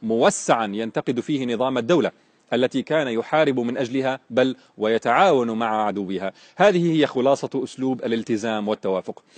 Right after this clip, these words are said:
وقد لاحظ الفريق النفسي أربعة عوامل مهمة للغاية لضمان فعالية هذا الأسلوب في تغيير موقف الأسير وقناعته. العامل الأول ضرورة أن يوثق الأسير الأمريكي موقفه أو تصريحه،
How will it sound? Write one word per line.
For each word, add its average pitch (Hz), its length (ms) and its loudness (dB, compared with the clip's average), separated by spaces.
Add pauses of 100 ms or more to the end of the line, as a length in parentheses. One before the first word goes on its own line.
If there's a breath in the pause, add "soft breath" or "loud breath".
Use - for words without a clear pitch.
(200 loud breath)
وقد 165 260 2
لاحظ 208 340 2
الفريق 156 360 0
النفسي 147 520 -2 (360 soft breath)
أربعة 151 480 2
عوامل 147 720 0
مهمة 185 440 0
للغاية 151 600 4 (600 soft breath)
لضمان 185 480 4
فعالية 160 540 2
هذا 139 240 2
الأسلوب 135 420 -2
في 127 160 -6
تغيير 127 420 0
موقف 127 340 -4
الأسير 120 420 -4
وقناعته. 110 840 -2 (460 soft breath)
العامل 233 360 2
الأول 196 500 4
ضرورة 175 380 4 (160)
أن 139 120 -2
يوثق 143 560 -2
الأسير 135 440 0
الأمريكي 127 560 -2
موقفه 127 800 -2
أو 117 120 2
تصريحه، 107 560 -8